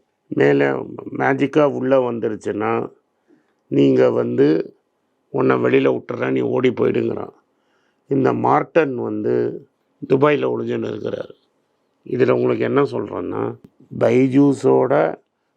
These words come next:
பார்ட்னரா இருக்கிற மார்டன் மேலேயே அமெரிக்கால ஆக்ஷன் எடுத்துட்டாங்க. நம்ம ஊர்ல வந்து பைஜூஸ் இன்னைக்கும் ஒரு ஸ்டார்ட் அப் ஐகான். ஆனா, இந்த மாதிரி சிறு தொழில் செய்றவங்களுக்கு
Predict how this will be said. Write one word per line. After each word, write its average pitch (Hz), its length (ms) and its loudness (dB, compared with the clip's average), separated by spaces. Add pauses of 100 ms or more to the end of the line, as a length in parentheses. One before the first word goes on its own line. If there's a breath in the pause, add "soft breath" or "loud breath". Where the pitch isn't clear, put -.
(120)
பார்ட்னரா 143 680 0
இருக்கிற 139 640 -4 (480)
மார்டன் 135 500 0
மேலேயே 123 380 -4
அமெரிக்கால 131 720 -4
ஆக்ஷன் - 280 -10
எடுத்துட்டாங்க. - 420 -10 (800)
நம்ம 143 280 2
ஊர்ல 156 260 4
வந்து 135 480 -4 (400)
பைஜூஸ் 143 420 2
இன்னைக்கும் 135 480 0
ஒரு 120 120 -2
ஸ்டார்ட் 123 360 0
அப் 123 160 -4
ஐகான். 123 460 -4 (480)
ஆனா, 147 280 2
இந்த 143 140 0
மாதிரி 135 220 2
சிறு 147 260 -2
தொழில் 143 280 2
செய்றவங்களுக்கு 113 800 -4